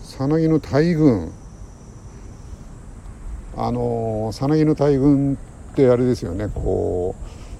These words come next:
う、茶色い抜け殻の、抜ける前の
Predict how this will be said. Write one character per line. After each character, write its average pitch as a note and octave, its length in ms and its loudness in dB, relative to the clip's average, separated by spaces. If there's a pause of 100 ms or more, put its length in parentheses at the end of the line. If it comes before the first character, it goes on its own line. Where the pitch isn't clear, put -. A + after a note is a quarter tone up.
(960)
う、 - 20 -12
茶 C#3 220 2
色 C3 260 4
い B2 480 2 (880)
抜 C3 220 4
け D#3+ 160 4
殻 D#3 300 4
の、 D3+ 440 4 (2250)
抜 C3+ 200 6
け E3 120 4
る D#3 140 6
前 C#3 340 8
の E2+ 300 -2